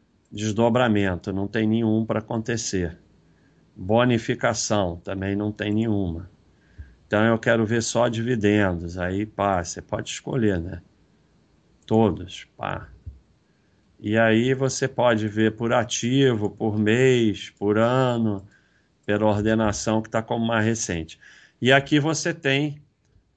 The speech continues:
é, a aba dos dividendos, né? Né, então você tem aqui, é,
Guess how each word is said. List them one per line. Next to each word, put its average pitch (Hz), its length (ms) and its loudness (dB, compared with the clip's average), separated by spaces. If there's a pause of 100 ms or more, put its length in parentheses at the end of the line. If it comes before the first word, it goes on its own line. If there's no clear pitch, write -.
(140)
é, 117 540 0
a 110 320 0
aba 120 180 -4
dos 120 220 -6
dividendos, 107 760 -4
né? 92 360 -8 (1400)
Né, 95 220 -8
então 92 260 -10
você 98 300 -6
tem 101 260 -4
aqui, 98 540 -2 (800)
é, 90 400 -2